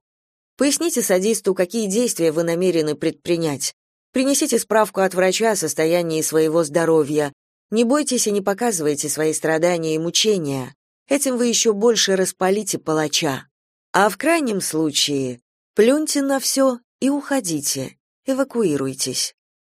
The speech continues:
Если вы решились на такой шаг, значит, работу точно найдете. Гордые и смелые никогда не остаются ни с чем. Они, как правило, побеждают.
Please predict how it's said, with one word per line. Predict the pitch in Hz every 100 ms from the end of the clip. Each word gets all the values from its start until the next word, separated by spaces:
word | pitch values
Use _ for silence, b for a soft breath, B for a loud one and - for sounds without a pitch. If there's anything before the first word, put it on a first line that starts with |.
| _ _ _
Если | - 247 240 226
вы | 220
решились | 220 277 233 -
на | 165
такой | 165 160 170
шаг, | 156 165 160 156
значит, | 165 208 202 185 - -
работу | 170 196 240 294 233
точно | - 175 147 156 151
найдете. | 156 151 151 131 - 139 - _ _ _
Гордые | 170 185 262 269 254 254
и |
смелые | - 269 311 269 254
никогда | 226 233 233 208 240
не | 254 208
остаются | 190 196 185 196 196 185
ни | 190 185
с | -
чем. | - 180 156 127 - _ -
Они, | 214 240
как | 202 190
правило, | 180 190 175 165
побеждают. | 156 - 175 180 170 170 143 135 -